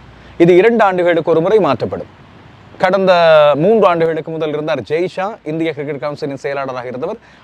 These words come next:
அவர் ஆசிய கிரிக்கெட் கவுன்சிலின் தலைவராக இருந்தார். அதற்கு பிறகு அவர் ஐ சி சியின் தலைமை பொறுப்பை எடுக்க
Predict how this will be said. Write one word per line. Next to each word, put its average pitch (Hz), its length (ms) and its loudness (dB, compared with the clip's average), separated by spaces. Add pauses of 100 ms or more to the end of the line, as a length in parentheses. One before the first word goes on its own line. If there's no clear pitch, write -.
அவர் 139 200 -4
ஆசிய 180 380 -4
கிரிக்கெட் 156 280 -8
கவுன்சிலின் 147 380 -8
தலைவராக 123 400 -8
இருந்தார். 117 300 -10
அதற்கு 147 240 -6
பிறகு 156 180 -4 (400)
அவர் 139 180 -2
ஐ 190 80 -2 (100)
சி 220 80 -4 (120)
சியின் 175 200 -4
தலைமை 151 300 -6
பொறுப்பை 135 300 -6
எடுக்க 120 180 -8